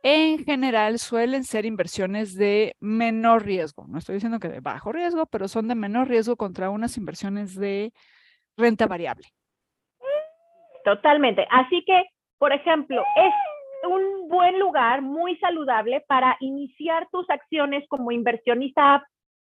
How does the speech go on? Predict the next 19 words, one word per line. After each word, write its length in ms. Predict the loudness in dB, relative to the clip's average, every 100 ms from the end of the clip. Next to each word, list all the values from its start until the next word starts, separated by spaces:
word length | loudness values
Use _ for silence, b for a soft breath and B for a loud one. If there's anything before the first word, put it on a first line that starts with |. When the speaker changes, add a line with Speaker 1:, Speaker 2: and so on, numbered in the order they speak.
| _ _ -4
Speaker 2:
eh, 640 | -2 0 -2 -2 -2 -4
primerizo, 600 | -4 -4 -4 -6 -8 -10 _
¿no? 200 | -4 -4 b b b b -2
Speaker 1:
Exacto. 300 | 2 2 2
Speaker 2:
Un 60 |
buen 240 | 2 4 2
lugar 380 | 0 0 0 4
para 300 | 8 8 8
empezar 520 | 4 2 2 4 4
a 40 |
hacer 240 | 4 2 0
inversiones 680 | 0 0 0 0 2 0 -4
en 160 | -8 -2
renta 380 | -2 0 -2 0
fija, 500 | 0 2 4 4 2 -8 _ _ _
eh, 440 | -2 0 0 0 2
es, 280 | 6 6 4 0
por 100 | -2
ejemplo, 760 | -2 -4 -4 -4 -2 -2 -4